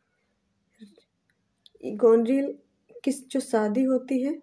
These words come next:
किससे होती है? ड्यूक of अल्बेनी से होती है। जो रीगन गॉनरिल, क्योंकि उनकी फर्स्ट बेटी है किंग लियर की,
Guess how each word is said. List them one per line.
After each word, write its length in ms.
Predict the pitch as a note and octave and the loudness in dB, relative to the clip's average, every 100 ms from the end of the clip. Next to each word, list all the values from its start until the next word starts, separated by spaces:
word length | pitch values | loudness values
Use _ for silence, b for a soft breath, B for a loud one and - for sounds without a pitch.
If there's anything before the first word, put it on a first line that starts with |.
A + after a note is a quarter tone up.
| _ _ B B - | _ _ B B -8
किससे 260 | B3+ - C#4+ | -6 -2 0
होती 360 | C4+ C4+ C#4+ | 0 -2 -2
है? 140 | C4+ D#4+ b b - | -2 -4 b b -6
ड्यूक 320 | G#3+ A#3 A#3 | 2 2 2
of 220 | A#3+ B3+ - | 0 0 -2
अल्बेनी 440 | G#3+ G#3 G#3 A3 | 0 2 0 0
से 120 | A#3 | 0
होती 200 | B3 B3 | 0 0
है। 60 | B3+ | 0
जो 140 | B3 B3+ | 2 2
रीगन 460 | G#3 G#3+ A3 B3 | 2 0 2 2
गॉनरिल, 340 | A#3 A3+ A3+ A3+ | 4 2 2 0
क्योंकि 240 | A3 A#3+ | -4 -4
उनकी 200 | A3 G#3+ | -4 -6
फर्स्ट 300 | - A#3+ A#3 | -4 -4 -2
बेटी 360 | A#3+ B3 B3+ B3 | 2 2 2 -2
है 120 | C#4+ B B B - | -4 B B B -4
किंग 100 | A3+ | -4
लियर 280 | G#3+ A3+ A#3+ | 0 2 2
की, 200 | A#3+ B3+ | 2 -2